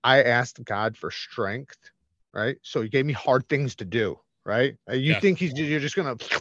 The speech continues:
Speaker 1: swell up and become strong. No, no, that means he's gonna give you hard shit to do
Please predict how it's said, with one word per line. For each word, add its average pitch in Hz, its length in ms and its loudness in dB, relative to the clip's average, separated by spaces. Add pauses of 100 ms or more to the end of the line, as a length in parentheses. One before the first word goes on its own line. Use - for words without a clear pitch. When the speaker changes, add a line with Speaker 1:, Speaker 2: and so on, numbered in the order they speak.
(160)
Speaker 1:
swell 156 500 6
up 156 180 6
and 131 80 -6
become 120 320 -4
strong. 143 400 2
No, 127 360 0
no, 127 260 -2
that 135 140 -4
means 143 240 -6
he's 120 240 -8
gonna 147 160 -4
give 135 180 -4
you 135 80 -2
hard 131 400 -2
shit - 280 -6
to 135 80 -14
do 165 380 6